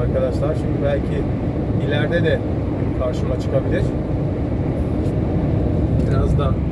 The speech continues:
kamerayı kendime çevireyim arkadaşlar. Hep aynı yollar. Tekrar selamlar arkadaşlar.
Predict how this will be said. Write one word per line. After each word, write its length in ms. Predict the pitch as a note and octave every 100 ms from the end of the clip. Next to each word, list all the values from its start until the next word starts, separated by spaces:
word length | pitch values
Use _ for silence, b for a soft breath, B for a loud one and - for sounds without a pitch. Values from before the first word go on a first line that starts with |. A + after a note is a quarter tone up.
| -
kamerayı 360 | - A#2 - -
kendime 340 | - - - -
çevireyim 400 | - - - -
arkadaşlar. 540 | D4+ - - - -
Hep 100 | - -
aynı 220 | - - -
yollar. 360 | - - F3 - - - - - - - - - - - - - - - - - - - - - - - - - - - - - - - - - - - - - - - - - - - - - - - - - - - -
Tekrar 380 | - - - C#3
selamlar 560 | - - C#3+ C#3+ C#3+ C3+
arkadaşlar. 640 | B2 B2 B2 A#2 C#3+ A#2